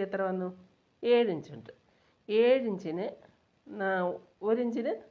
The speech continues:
കാലിഞ്ച്. അപ്പോൾ നാലിഞ്ച് ആയപ്പം ഒരു ഇഞ്ച് വന്ന്, ഒരു നാലിഞ്ചിന് ഒരു ഇഞ്ച്. അപ്പോൾ ഇതിന് ഏഴ്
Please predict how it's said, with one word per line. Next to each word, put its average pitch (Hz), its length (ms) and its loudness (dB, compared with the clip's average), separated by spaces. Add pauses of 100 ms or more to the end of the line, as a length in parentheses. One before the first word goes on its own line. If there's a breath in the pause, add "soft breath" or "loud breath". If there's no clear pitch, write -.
(100)
കാലിഞ്ച്. 170 460 -2 (380 loud breath)
അപ്പോൾ 226 240 -2
നാലിഞ്ച് 220 440 4
ആയപ്പം 208 320 -2 (2250)
ഒരു 214 160 2
ഇഞ്ച് 180 200 -4
വന്ന്, 135 200 -6 (1700 soft breath)
ഒരു 226 120 4 (140)
നാലിഞ്ചിന് 220 480 2 (140)
ഒരു 190 160 -2
ഇഞ്ച്. 147 200 -8 (240)
അപ്പോൾ - 180 -6 (100)
ഇതിന് 190 340 0 (1400)
ഏഴ് 220 140 4